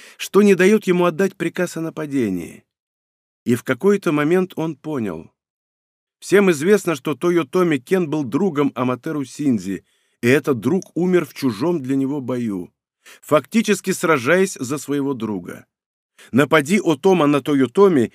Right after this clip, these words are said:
и велика вероятность того, что Аматеру вмешаются. В общем-то, это чуть позже и подтвердилось. Когда глава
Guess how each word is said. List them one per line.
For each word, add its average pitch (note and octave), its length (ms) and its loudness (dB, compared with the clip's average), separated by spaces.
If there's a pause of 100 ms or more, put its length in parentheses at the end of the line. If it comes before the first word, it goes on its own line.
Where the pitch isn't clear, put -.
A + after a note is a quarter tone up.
(160)
и D3+ 80 2
велика D3+ 400 4
вероятность D3+ 640 2
того, D3+ 180 2
что D#3+ 220 2
Аматеру D3+ 420 2
вмешаются. C#3+ 840 0 (380)
В G#2 160 0
общем-то, G3 460 4
это F3+ 340 2
чуть F3+ 220 -10
позже D3 420 -2
и C#3+ 180 -10
подтвердилось. A2 1000 -10 (1400)
Когда C3+ 440 4
глава F3 360 4